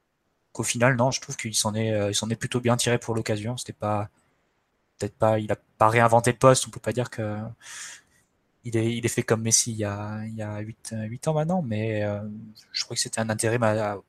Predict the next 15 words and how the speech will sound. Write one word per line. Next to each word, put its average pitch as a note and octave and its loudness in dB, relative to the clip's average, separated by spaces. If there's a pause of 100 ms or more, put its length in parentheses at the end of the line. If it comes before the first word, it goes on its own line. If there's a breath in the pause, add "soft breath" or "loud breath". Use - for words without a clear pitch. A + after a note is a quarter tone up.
relativement A#2+ 0
satisfaisant. A#2 2
Après, A#2+ 2
est-ce G#2 -2
que A2 -8 (400)
Emery A#2 2
aurait A2+ 4
dû A2 -8
mettre A2+ 0
Weah A2 2
dès, A2 0
dès G#2+ -8
le - -6
coup - -14
d'envoi ? A2 2